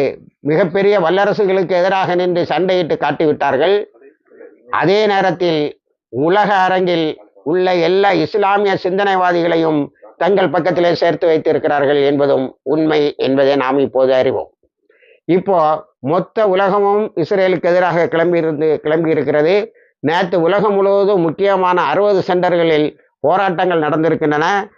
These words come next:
அமெரிக்காவில் நடந்த போராட்டத்தில் "ஜோ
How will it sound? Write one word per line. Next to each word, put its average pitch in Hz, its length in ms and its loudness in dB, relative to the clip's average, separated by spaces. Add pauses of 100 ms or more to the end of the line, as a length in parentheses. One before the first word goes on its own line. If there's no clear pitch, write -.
(140)
அமெரிக்காவில் 196 720 0
நடந்த 180 340 0
போராட்டத்தில் 160 880 -2 (280)
"ஜோ 165 680 0